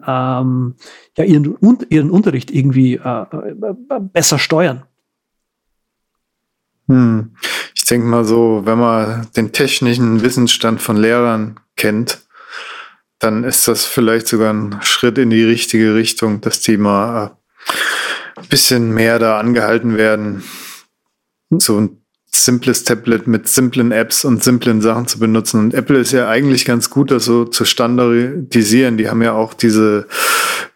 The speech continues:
Speaker 2: diese Podcast, äh, Geschichte da, die, na, iTunes University oder wie es hieß.
Speaker 1: Das kann sein. Kann man das?
Speaker 2: Wo sehr viele
Speaker 1: Kann man das einfach so aus dem, aus dem, aus diesem School-Ding?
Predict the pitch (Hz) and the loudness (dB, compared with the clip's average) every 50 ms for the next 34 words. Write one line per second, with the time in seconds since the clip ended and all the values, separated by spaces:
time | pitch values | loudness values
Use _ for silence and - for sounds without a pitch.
0 | _ - - 113 104 107 110 104 101 - - - 135 135 - - 120 117 113 110 | _ -2 0 0 2 2 0 -2 -4 -6 -6 -6 -6 -4 -2 -2 0 0 0 0
1 | - - - - - - 123 113 107 107 101 110 110 - - 127 120 - - 131 | -2 -2 -2 0 0 2 2 2 0 0 0 0 -2 0 0 0 -2 0 2 2
2 | 117 113 101 113 107 107 110 117 120 90 - - - - - 113 107 104 104 95 | 2 2 2 2 2 2 0 -2 -4 -10 -14 -18 -10 -2 0 2 2 2 0 -2
3 | 87 - - - - 117 120 123 120 104 - - - _ _ _ _ _ _ - | -6 -14 -20 -10 -4 -2 0 0 -2 -4 -10 -16 -20 _ _ _ _ _ _ -2
4 | 117 117 117 - - 123 123 120 113 - - 117 113 113 107 113 120 123 123 - | -2 -2 0 0 0 2 2 2 2 2 0 2 2 2 2 2 2 0 0 -4
5 | 151 - 170 165 165 156 139 131 - 147 139 123 123 120 117 135 131 - - 156 | -2 2 2 2 2 2 0 -2 -2 -2 0 2 2 0 0 0 -2 0 2 2
6 | 156 165 - - - - - - - - 170 156 143 139 143 160 156 156 160 156 | 2 2 0 -2 -8 -8 -10 -8 -4 -2 -2 -2 -2 -2 -2 -2 -2 0 -2 -2
7 | 131 - - - - - _ - - 147 165 185 208 254 247 - 120 117 120 117 | -4 -8 -14 -20 -20 -18 _ -4 0 0 0 2 2 0 0 2 2 2 2 2
8 | 107 113 120 120 120 - 139 131 117 120 117 113 117 - - _ _ _ _ _ | 2 2 0 0 0 0 0 2 4 2 2 0 -2 -6 -16 _ _ _ _ _
9 | _ - - 147 151 156 180 - - 131 143 160 196 185 - - 185 175 165 160 | _ -2 0 2 2 2 0 -2 -2 -2 -2 -2 -2 -2 2 2 2 2 2 0
10 | 165 165 160 151 - 147 143 139 151 143 143 139 139 120 120 143 143 - - 156 | 0 0 -2 -2 -2 -4 -2 0 2 2 2 0 0 -2 -4 -6 -6 -2 0 2
11 | 139 151 147 147 135 - - - - 156 175 196 208 180 - 170 175 190 185 | 2 4 2 2 0 -2 -2 0 2 4 4 4 4 2 2 2 4 4 2